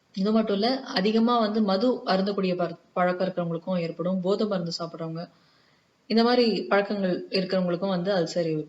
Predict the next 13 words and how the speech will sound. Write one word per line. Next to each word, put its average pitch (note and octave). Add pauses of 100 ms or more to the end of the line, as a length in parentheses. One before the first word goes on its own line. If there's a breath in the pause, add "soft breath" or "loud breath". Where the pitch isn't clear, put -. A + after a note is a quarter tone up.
ஏற்படும். E3 (960 soft breath)
இதுக்கு A#3
வந்து A3+
ஒரு A#3+
நல்ல G#3+
தீர்வு A3
வந்து F#3+
இயற்கையான G3
முறையில F3+
ஒரு F3+
ஆயுர்வேத G3+
மருத்துவரை F3+
கேட்டீங்கன்னா, F3